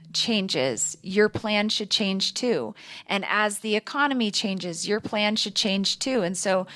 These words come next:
again, having s-, a team behind you, like here at Lehman Lewis Financial Group, we have a team that works for you and with you. And so, um, you know, relationship is everything. We're not a transactional firm.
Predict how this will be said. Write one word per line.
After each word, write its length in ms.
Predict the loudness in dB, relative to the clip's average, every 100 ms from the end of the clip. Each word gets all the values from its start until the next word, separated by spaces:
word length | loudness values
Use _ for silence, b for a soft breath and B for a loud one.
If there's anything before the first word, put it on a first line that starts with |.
| B B -4
again, 520 | -4 0 0 0 -2
having 400 | 0 0 2 0
s-, 160 | 0 0
a 120 | 0
team 540 | 0 -4 -2 0 2 2
behind 500 | 0 2 0 0 -2
you, 240 | -2 -2
like 300 | 2 0 0
here 200 | -2 2
at 120 | 2
Lehman 260 | 0 0 2
Lewis 220 | 2 0
Financial 400 | -2 -2 0 0
Group, 280 | 0 -2 -2
we 140 | -4
have 160 | 0 0
a 120 | 0
team 760 | -2 -8 -6 -4 0 0 -2 -10 B B B _
that 180 | 0 0
works 520 | -2 -2 -2 -8 -10 -12
for 500 | -14 -10 -2 0 0
you 300 | -2 -2 -2
and 340 | 0 0 0
with 300 | 2 2 2
you. 220 | -2 -2
And 260 | 0 -2 -2
so, 340 | 0 2 0 B B B B -2
um, 400 | 0 2 -2 -10 -6
you 140 | 0
know, 300 | 2 2 -2 -10 _
relationship 840 | -4 0 2 2 0 0 2 0
is 140 | 0 2
everything. 560 | 2 2 -2 -2 0
We're 120 | 0 0
not 200 | 2 0
a 60 |
transactional 840 | -2 -2 0 2 2 0 -2 -2
firm. 460 | -2 -2 0 -2